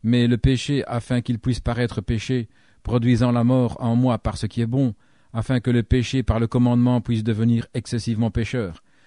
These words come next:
Car nous savons que la loi est spirituelle. Mais je suis charnel, vendu au péché. Car je fais ce que je ne veux pas, et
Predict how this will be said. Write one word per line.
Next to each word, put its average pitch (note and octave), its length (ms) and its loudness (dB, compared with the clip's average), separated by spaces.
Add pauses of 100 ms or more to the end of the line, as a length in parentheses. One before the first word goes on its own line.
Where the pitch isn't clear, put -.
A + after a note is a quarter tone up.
(200)
Car B2+ 160 0
nous C#3+ 80 4
savons D3+ 280 0
que C#3+ 80 0
la C3 100 2
loi C#3 180 0
est A#2+ 40 0
spirituelle. A#2 680 -4 (640)
Mais A#2+ 240 4
je A2+ 100 0
suis A2+ 140 -2
charnel, A#2 460 0
vendu A2 280 0
au A2+ 80 2
péché. G#2+ 460 -4 (500)
Car A2+ 240 0
je A#2 120 0
fais A#2+ 300 0
ce A2 160 -4
que G#2 420 -2 (300)
je A2 120 -4
ne G#2+ 80 2
veux A2+ 160 2
pas, A#2+ 360 0
et F#2+ 200 -8